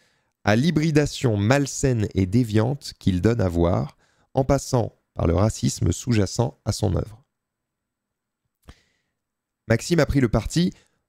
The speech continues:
de remettre ce dernier en question à travers le personnage de Sidney Jefferson, un poète noir avant-gardiste qui emprunte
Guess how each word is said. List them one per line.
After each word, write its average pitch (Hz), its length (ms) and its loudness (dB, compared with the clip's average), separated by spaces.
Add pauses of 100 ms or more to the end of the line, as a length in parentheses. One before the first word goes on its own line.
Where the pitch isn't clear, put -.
(100)
de 107 120 2
remettre 156 540 2
ce - 140 -2
dernier 110 520 0
en 87 140 0
question 143 640 -2
à 98 100 0
travers 131 460 0 (220)
le 90 100 0
personnage 123 400 0
de 98 120 2
Sidney 143 500 -2
Jefferson, 117 640 -2 (280)
un 87 80 0
poète 104 380 0
noir 117 600 0
avant-gardiste 127 720 0 (360)
qui 135 120 4
emprunte 131 520 -2